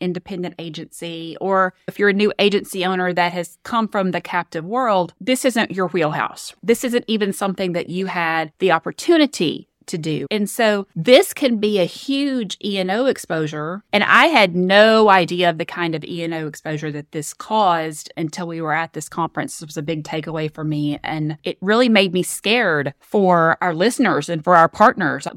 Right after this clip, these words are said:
Growing up with a mom as an attorney and understanding from that perspective, I was like,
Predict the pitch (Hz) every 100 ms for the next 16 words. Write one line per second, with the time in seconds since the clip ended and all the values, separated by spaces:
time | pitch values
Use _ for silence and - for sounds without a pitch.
0 | 147 151 220 220 220 202 196 190 190 170
1 | 160 165 175 185 170 175 165 156 - 202
2 | 202 175 156 - 170 160 - 170 185 180
3 | 170 165 160 165 156 156 - 175 - 262
4 | - 160 - 185 202 185 185 180